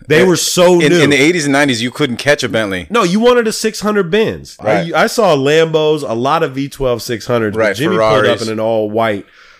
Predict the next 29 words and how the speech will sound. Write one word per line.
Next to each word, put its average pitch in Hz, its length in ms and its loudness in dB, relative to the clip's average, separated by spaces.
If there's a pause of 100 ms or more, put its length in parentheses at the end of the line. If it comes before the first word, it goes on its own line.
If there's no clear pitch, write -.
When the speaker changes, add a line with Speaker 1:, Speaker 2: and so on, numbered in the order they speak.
Speaker 1:
fucking 98 580 -4 (180)
Bentley. 95 580 -6 (100)
Speaker 2:
Sedan. 110 580 -2 (680)
Speaker 1:
It 127 100 -2
was 147 140 -2
a, 156 40 -4
f-, - 260 -12
it 135 60 0
was 190 200 0
a 139 60 -2
big 139 440 -2
boy, 107 320 -4
dude. 113 340 -4
I 107 60 0
Speaker 2:
Yeah, 110 80 4
Speaker 1:
just - 140 -2
remember 143 300 0
Speaker 2:
the 131 60 4
big 131 80 4
Speaker 1:
being 131 100 0
Speaker 2:
boat. 127 240 4
Speaker 1:
like, 117 100 -16
"What 202 200 2
is 127 240 -4
that?" 147 400 0
Speaker 2:
What 139 160 0
is 156 140 -2
that 127 180 -2
whip? 185 240 -2